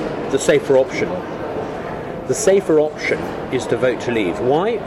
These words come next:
Because there is no European status quo. The European Union is fundamentally changing. The European Union is going to federalise. It is going to fuse, if you like, into this hardcore superstate.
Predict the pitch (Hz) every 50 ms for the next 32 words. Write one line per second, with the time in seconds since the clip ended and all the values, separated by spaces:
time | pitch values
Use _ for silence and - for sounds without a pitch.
0 | - - - - - 196 160 - 185 170 165 156 - - 185 202 196 151 135 151
1 | 156 151 147 147 151 151 147 143 - 151 147 135 - - 143 135 - - - -
2 | - - - - - - - - - - - - - - - - - - 143 147
3 | 165 185 185 185 - 190 180 170 160 160 160 165 165 165 160 151 143 - - 147
4 | 143 135 - - - 160 160 156 147 147 151 139 - 143 143 139 135 - 165 165
5 | 165 143 - 110 92 - - - - - 131 127 - - - - - - - -
6 | - 143 143 160 165 160 170 165 156 151 151 160 156 156 151 147 143 127 - 131
7 | 120 104 101 - 139 147 156 156 151 147 143 127 - 135 - 156 156 143 139 131
8 | 113 104 95 - - - - - 131 131 127 127 123 110 107 135 139 143 147 147
9 | 139 - 147 143 131 120 - - - - - - - - - - 190 196 202 196
10 | 180 151 123 110 135 131 - 139 143 139 139 135 135 123 117 123 135 139 135 -
11 | 131 123 135 127 123 - - - - - 196 180 160 151 - - - 170 165 147
12 | 143 - - 180 170 - 151 - - - - -